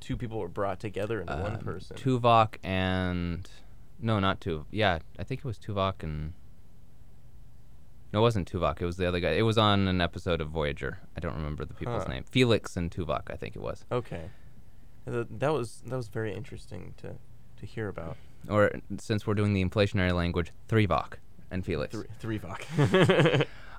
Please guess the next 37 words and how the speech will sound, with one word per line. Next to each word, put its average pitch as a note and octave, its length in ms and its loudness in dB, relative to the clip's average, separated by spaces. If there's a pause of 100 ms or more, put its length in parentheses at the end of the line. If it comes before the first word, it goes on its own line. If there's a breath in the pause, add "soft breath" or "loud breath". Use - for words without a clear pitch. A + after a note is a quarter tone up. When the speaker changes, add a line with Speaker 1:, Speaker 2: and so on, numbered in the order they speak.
Speaker 2:
Um, A2 380 6
they're C#3+ 160 8
fun B2+ 340 4
episodes. D#3 720 2
Um, F#2 680 4 (640)
both A2 220 4
of A2+ 100 0
them G2+ 160 4
end F#2+ 160 4
up F2+ 200 2 (360)
dealing G2 280 4
with F2 160 2
it F2+ 120 2
in E2 380 -2 (320)
different F#2 240 0
ways F#2 160 4
'cause - 180 -4
it's - 300 -10 (360)
the G2+ 140 -2 (320)
same F#2 200 2
problem E2+ 320 2 (100)
put - 140 0 (180)
two G#2 120 -2
different F2+ 200 0
ways. E2+ 120 0
The - 100 -10
first B2 220 4
one G2+ 100 2
they F2+ 80 0
came F2+ 200 0
up D#2+ 160 -4
was E2 420 0
in E2+ 260 -2
Star - 260 0
Trek E2 340 0
Next D#2+ 180 -6
Generation, C#2+ 640 -4